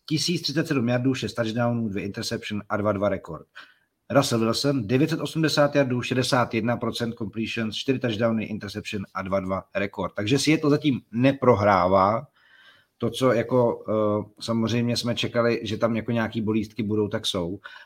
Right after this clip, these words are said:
Ale vlastně mě to překvapuje spíš z pohledu toho, že bych nečekal možná jako takhle vyrovnaný vstup všech těch týmů, že samozřejmě jsme nějakým způsobem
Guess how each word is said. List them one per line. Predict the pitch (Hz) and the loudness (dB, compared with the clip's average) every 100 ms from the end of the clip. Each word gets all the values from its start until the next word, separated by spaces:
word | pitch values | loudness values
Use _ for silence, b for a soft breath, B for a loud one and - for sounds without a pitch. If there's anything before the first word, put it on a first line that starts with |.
| _ | _
Ale | 107 123 | 4 6
vlastně | 127 123 - 120 131 | 6 4 2 2 2
mě | 123 120 | 0 0
to | 135 | -2
překvapuje | - 135 139 - 135 | 0 0 0 2 0
spíš | 135 - 135 | 0 0 -2
z | - | -2
pohledu | 120 123 135 | 0 0 0
toho, | 135 110 123 | 0 0 0
že | 113 127 127 127 b b b _ - | 2 2 2 -2 b b b _ 0
bych | 131 | 2
nečekal | 139 139 147 156 | 4 2 4 4
možná | 147 139 156 | 4 4 2
jako | 151 160 | 2 2
takhle | 147 131 147 | 2 4 4
vyrovnaný | 139 143 143 147 | 6 4 4 2
vstup | 139 - 147 139 139 139 | -2 -2 -2 -2 -2 -2
všech | - 147 - | -2 -4 0
těch | 160 | -2
týmů, | - 151 120 82 85 | 0 2 2 -2 -8
že | 95 110 113 113 b b b | -6 0 2 2 b b b
samozřejmě | - 120 123 127 131 127 | -6 -2 0 2 2 0
jsme | 131 127 | -2 0
nějakým | 120 127 127 | -2 -2 -6
způsobem | - 117 120 127 127 127 117 | -6 -6 -2 -2 0 -2 -4